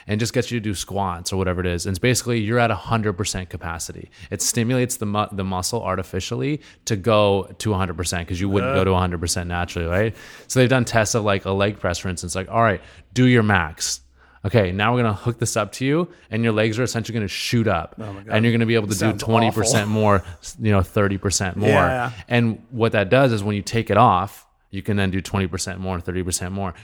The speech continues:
Speaker 1: 'cause you've told your brain, as you have just illustrated with this stretch,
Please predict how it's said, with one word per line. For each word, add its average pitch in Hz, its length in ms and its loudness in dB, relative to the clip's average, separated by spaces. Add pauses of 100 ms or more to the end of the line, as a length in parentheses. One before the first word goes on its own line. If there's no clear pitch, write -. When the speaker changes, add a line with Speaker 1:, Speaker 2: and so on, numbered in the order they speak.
(120)
Speaker 1:
'cause 90 140 -12
you've 95 180 -6
told 110 320 0
your 98 120 2
brain, 104 360 2
as 90 240 -2
you 90 320 0 (180)
have 92 100 -8
just 92 160 -4
illustrated 101 360 0
with 87 120 -4
this 90 140 -4
stretch, 127 520 0